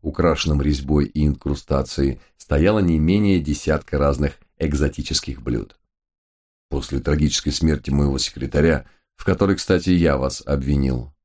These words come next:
ровно вставила Лиз, «мне так трудно найти хорошего слугу».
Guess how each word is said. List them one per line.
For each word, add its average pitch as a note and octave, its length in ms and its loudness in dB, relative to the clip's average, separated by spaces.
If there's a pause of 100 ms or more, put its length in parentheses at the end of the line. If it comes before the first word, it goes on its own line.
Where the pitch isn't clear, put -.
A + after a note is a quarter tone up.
ровно C#2 460 0
вставила C2 400 -2
Лиз, B1 320 -4 (420)
«мне D#2 200 2
так D#2+ 220 -2
трудно D2+ 300 2
найти D2 260 0
хорошего C2+ 440 -2
слугу». C2 540 -4